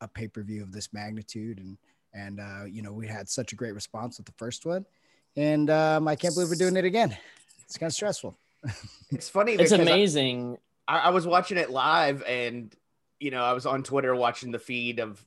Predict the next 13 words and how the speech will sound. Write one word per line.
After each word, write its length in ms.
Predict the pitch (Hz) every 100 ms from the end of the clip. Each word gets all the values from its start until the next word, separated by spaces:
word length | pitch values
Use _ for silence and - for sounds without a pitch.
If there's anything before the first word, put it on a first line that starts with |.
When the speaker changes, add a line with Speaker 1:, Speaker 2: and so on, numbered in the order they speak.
| -
Speaker 2:
you 80 | 110
know, 240 | 104 101 -
everybody 460 | 120 113 113 113
just 360 | 107 110 - -
tweeting 280 | 131 117 110
about 260 | 113 113
it. 100 | 110
And, 240 | 113 123 -
I 80 |
mean, 300 | 147 139 135 - _ _ _ _ _ _ 131
ninety-nine 480 | 165 214 196 196
percent 500 | 175 165 - 190 175
of 180 | 143 135